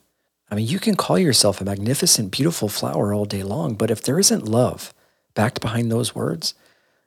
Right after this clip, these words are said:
I mean, all you'll do is create a conceptual self and just sort of work tirelessly to protect that conceptual image that you've created.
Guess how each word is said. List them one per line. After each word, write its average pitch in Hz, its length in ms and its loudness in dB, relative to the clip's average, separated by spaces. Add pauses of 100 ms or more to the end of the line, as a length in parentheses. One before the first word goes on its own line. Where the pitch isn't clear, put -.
I 123 40 -16
mean, 120 140 0
all 220 220 2
you'll 202 160 4
do 139 260 4
is 110 160 2
create 127 300 4
a 127 40 2
conceptual 107 600 -2
self - 380 2
and 101 80 -4
just 110 180 4
sort 123 180 2
of - 160 -4
work 139 200 2
tirelessly 135 640 0
to 101 120 -6
protect - 440 -2
that 104 180 -2
conceptual 113 580 -2
image 101 240 -4
that 104 120 -6
you've 101 180 -10
created. 113 540 -4